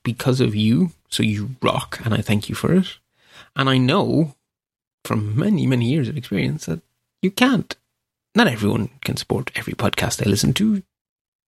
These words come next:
especially now if you listen to as many as I do. Um, but just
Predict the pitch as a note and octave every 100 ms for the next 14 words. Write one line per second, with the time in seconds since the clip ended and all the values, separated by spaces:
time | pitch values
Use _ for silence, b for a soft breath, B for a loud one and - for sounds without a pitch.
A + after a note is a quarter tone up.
0 | _ - - - A#2+ A#2+ C3+ D#3+ E3+ E3+
1 | F3+ G3+ A3 C4+ G3+ B2 B B B B
2 | B B - C#3+ D3+ D3+ - - _ _
3 | _ _ _ _ _ - - E3+ E3 A#3+
4 | _ _ _ - A3+ B3+